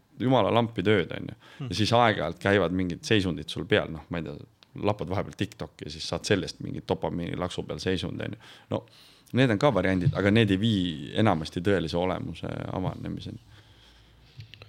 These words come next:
Speaker 2: Ma provotseerin. Indrek, millest sina kinni hoiad?
Speaker 1: Mm, päris karm. Jaa.
Speaker 2: <laughs> Sorry.
Speaker 1: Muidugi ma hoian kinni.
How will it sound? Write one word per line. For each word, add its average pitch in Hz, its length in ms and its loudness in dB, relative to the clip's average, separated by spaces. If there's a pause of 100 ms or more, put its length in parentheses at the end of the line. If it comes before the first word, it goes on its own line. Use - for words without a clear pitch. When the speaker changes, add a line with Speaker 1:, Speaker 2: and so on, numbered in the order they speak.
(1500)
Speaker 2:
Ma 135 240 4 (120)
provotseerin. 139 760 6
Indrek, 147 400 6
millest 156 320 6
sina 156 180 8 (520)
kinni 139 280 6
hoiad? 120 340 4 (1700)
Speaker 1:
Mm, 98 320 0 (200)
päris 85 300 -6
karm. 101 380 2 (360)
Jaa. 98 220 4 (200)
Speaker 2:
<laughs> 214 200 4
Sorry. 135 340 -2 (540)
Speaker 1:
Muidugi 120 340 4
ma 98 140 4
hoian 95 180 4
kinni. 90 380 -2